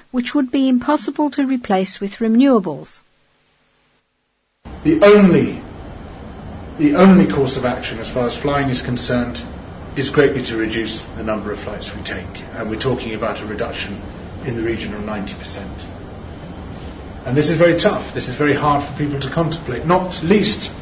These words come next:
Speaker 2: those people who have love miles. Now, love miles is a phrase I came up with in writing this book, which describes the distance between you and the people you love. If you have family in Australia,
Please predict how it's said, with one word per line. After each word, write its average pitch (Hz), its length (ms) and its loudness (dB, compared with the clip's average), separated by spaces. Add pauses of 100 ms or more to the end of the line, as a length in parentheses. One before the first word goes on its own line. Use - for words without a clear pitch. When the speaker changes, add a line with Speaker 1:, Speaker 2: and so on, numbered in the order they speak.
(420)
Speaker 2:
those 143 200 2
people 151 320 0
who 135 200 4
have 131 260 2
love 147 280 2
miles. - 600 -8 (920)
Now, 117 120 -6
love 147 260 2
miles 131 600 0
is - 320 -4
a - 260 -12
phrase 127 340 0
I 104 220 -2
came 131 220 -2
up - 160 -4
with 120 160 -4
in 110 160 -10 (560)
writing 131 320 2
this 123 160 0
book, - 280 0 (480)
which 139 180 -4
describes 160 520 0
the 131 80 0
distance 185 480 4
between 143 340 -2
you 135 140 2
and 127 80 0
the 123 60 -4
people 120 280 -2
you 107 140 -6
love. 113 260 -2 (1000)
If 127 140 0
you 151 140 8
have 147 140 2
family 151 360 4
in 127 100 0
Australia, 147 640 2